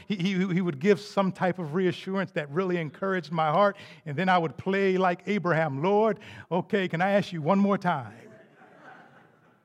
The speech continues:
I know I asked last week, but can you give me another reassurance?"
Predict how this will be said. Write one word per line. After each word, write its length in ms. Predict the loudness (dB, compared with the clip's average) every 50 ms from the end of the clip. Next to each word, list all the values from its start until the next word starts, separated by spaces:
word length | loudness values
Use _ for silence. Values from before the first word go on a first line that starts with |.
| _ _ _ _ _ _ _ _ _ _ _ _ _ _ _ _ _ _ _ _ _ _ _ _ _ _ _ _ _ -6
I 140 | -4 0 4
know 180 | 6 8 10
I 140 | 10 10 10
asked 580 | 10 8 10 10 10 8 6 0 -14 -16 -18 -4 4
last 480 | 8 10 12 12 12 10 8 4 -8
week, 360 | -6 -2 -2 0 -2 -2 -6 -10 -20 -20 _ _ _ _ _ _ _ _ _ _ _ _ _ 4
but 380 | 6 6 6 6 2 -6 -2
can 140 | 2 6 6
you 100 | 6 8
give 160 | 6 6 8
me 160 | 8 8 8
another 720 | 8 8 10 12 12 12 12 10 6 4 4 0 -4 -6 -12 _ _ _ _ _ _ _ _
reassurance?" 1160 | -8 -6 -4 -4 -4 -6 -8 -12 -18 -20 -20 -20 -20 -20 _ _ _ -20 -20 -20 -20 -20 -20